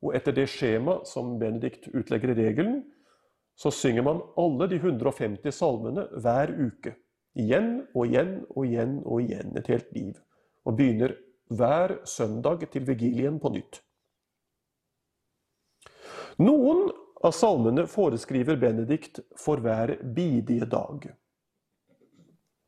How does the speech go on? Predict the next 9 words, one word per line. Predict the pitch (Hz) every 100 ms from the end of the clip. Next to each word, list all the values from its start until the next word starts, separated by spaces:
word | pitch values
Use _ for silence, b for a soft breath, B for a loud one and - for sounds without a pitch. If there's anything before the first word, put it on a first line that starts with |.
| _ - B B B
Og | 123
det | 180
er |
disse | 233 - 180
salmene | 269 170 117 131 -
som | 165
er | 131 139 -
særlig | - - 175 117 110 135
interessante. | 117 - 139 - 98 - -